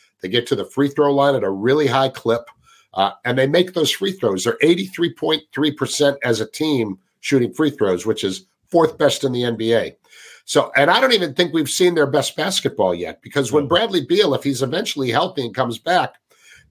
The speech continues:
Speaker 1: this is, you know, uh, they, uh, Dennis Green, the old Arizona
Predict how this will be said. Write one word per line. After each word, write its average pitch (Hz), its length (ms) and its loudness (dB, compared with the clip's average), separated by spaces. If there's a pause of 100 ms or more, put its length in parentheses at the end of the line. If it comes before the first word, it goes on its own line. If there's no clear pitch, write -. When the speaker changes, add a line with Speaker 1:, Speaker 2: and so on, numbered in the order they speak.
Speaker 1:
this 190 280 2
is, 185 240 -2 (240)
you 151 120 2
know, 139 140 0 (480)
uh, 139 160 -6 (720)
they, 151 280 4
uh, 139 200 6 (120)
Dennis 220 340 2
Green, 175 280 4
the 131 100 0
old 156 160 4
Arizona 135 540 0